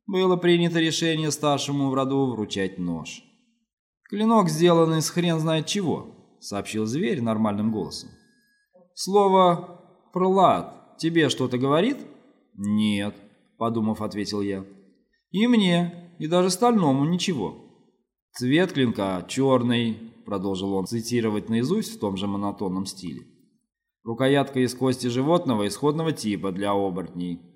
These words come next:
Ножи парные для мужчины и женщины. Размеры мужского клинка: длина двадцать четыре сантиметра, ширина четыре.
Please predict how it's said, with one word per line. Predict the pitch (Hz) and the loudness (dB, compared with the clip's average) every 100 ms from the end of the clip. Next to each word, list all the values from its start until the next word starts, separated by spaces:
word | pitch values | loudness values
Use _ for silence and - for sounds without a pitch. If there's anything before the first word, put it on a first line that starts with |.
| _ _ | _ _
Ножи | 113 123 147 | -4 0 0
парные | 160 135 117 113 107 104 | 2 4 6 4 0 0
для | 104 | 0
мужчины | 113 120 - 175 139 110 | 0 0 -2 0 2 0
и | |
женщины. | 110 107 95 - 87 87 85 - _ _ | 0 -2 -2 -6 -6 -8 -10 -16 _ _
Размеры | 131 156 180 180 160 | -4 -2 2 2 2
мужского | 156 - 156 151 135 | 0 0 2 2 4
клинка: | 143 139 151 151 | 2 2 2 2
длина | 131 113 117 113 | 2 2 4 2
двадцать | 110 110 110 107 | 2 0 -2 -6
четыре | - 110 107 | -4 -4 -2
сантиметра, | 113 113 117 95 85 87 85 | -4 -4 -2 -2 -4 -8 -10
ширина | - 98 107 110 | -6 -4 -2 -2
четыре. | - 117 95 85 78 76 | -4 -6 -6 -6 -8 -14